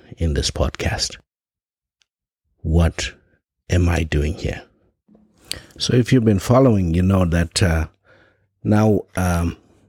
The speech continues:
I'm in the special finance department. I'm the special finance manager. Uh, things are good. Life is good. Everything is going pretty good.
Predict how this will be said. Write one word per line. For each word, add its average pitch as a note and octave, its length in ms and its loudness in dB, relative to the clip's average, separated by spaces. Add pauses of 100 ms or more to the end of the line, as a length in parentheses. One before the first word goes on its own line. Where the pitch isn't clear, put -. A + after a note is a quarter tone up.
(720)
I'm G2 160 2
in F#2 60 2
the D#2+ 80 -2
special G#2+ 400 0
finance G2 420 0
department. G#2 600 -2 (120)
I'm E2+ 160 -4
the D#2+ 100 -4
special - 380 -2
finance F#2 540 0
manager. G2 540 -2 (1300)
Uh, E2 320 2
things G2+ 300 0
are E2+ 40 2
good. F#2+ 400 0 (720)
Life - 320 -2
is E2+ 100 -2
good. F#2+ 300 0
Everything F2+ 360 2
is F2 120 0
going F2 220 2
pretty E2+ 280 0
good. F#2 300 0